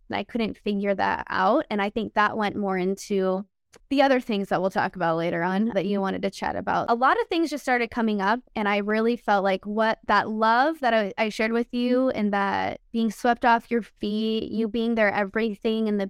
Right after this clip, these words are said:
very beginning before we got married, it shifted once we got married. And I almost felt like I was a trophy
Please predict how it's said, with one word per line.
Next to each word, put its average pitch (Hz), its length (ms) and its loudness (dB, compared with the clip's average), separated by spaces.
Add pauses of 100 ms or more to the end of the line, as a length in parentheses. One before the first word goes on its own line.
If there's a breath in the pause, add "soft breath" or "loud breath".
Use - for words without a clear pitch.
very 202 240 2
beginning 202 720 0
before 208 320 -2
we 214 120 -2
got 214 240 0
married, 214 440 2
it 226 180 2
shifted 196 520 -4
once 190 260 -6
we 196 60 -2
got 190 240 -4
married. 196 360 -4
And 202 260 -4
I 208 180 0
almost 240 400 -2
felt 208 160 4
like 196 200 0
I 190 160 0
was 196 280 -2
a - 80 -6
trophy - 500 -2